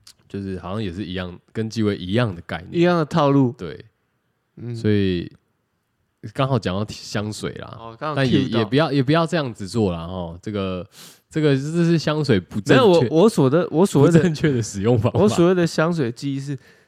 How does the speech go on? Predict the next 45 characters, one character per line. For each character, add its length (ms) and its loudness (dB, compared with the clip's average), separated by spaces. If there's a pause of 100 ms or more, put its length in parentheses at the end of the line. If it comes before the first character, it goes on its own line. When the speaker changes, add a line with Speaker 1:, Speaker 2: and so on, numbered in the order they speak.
(200)
Speaker 2:
你， 240 0
当 240 0
你 200 -2 (340)
跟 140 0
这 80 -2
个 80 2
人 180 2
是 160 -2
有 260 -2
这 160 -18
个 80 -6
情 240 -10
愫 180 -4
在 160 -2
的 60 -8
时 80 -14
候， 100 -16
你 100 -12
的 100 -8
香 400 -10
味 200 -4
是 220 -8
会 100 -2
让 160 -8
他 120 -6
记 340 -12
住 240 -14
的。 80 -18
Speaker 1:
对 180 4
啦， 240 -4
女 160 -4
生 280 0
嘛， 120 -2
Speaker 2:
哦， 160 -2
这 60 -8
是 60 -6
只 0 -
是 80 -2
一 20 0
个 80 4
Speaker 1:
这 120 4
个 40 2
我 60 -2
们 140 -6
有 400 -6